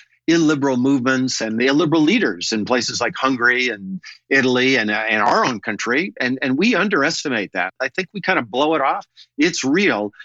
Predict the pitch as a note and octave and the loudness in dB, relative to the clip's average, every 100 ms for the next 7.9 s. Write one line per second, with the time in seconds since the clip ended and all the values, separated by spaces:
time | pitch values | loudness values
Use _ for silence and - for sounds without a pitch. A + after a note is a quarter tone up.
0 | - _ - - G3 F#3 C3+ C#3 C#3 B2+ | -20 _ -6 0 2 2 0 0 -4 -4
1 | B2+ B2+ B2+ B2 C3+ B2+ C3 B2+ A#2+ A#2 | 0 0 0 0 0 0 -2 -4 -4 -4
2 | A2+ B2+ B2+ - D#3+ D#3+ C3+ A2 A#2+ B2 | -2 -2 -4 -2 0 2 2 2 2 2
3 | B2 A#2+ G#2+ A#2+ C#3 F#3 F#3 D#3 - C#3 | 0 -2 -4 0 0 2 2 0 0 2
4 | C#3+ D3 B2 A2 B2 A2+ G#2+ - A2+ G#2+ | 2 2 -4 -4 -4 -4 -4 -2 0 0
5 | F#2+ G#2+ G#2+ A#2 A#2 E3+ G3+ - D3 B2 | 0 0 0 -2 -2 0 0 2 2 0
6 | G2+ C3 A#2 C#3+ F3 G3 D#3+ D#3 D3+ D3+ | 2 0 2 2 2 4 4 2 2 2
7 | D3 - G#2+ B2+ A#2+ D3+ A#2 F#2+ A2+ | 0 -2 -2 0 0 0 -2 -4 -8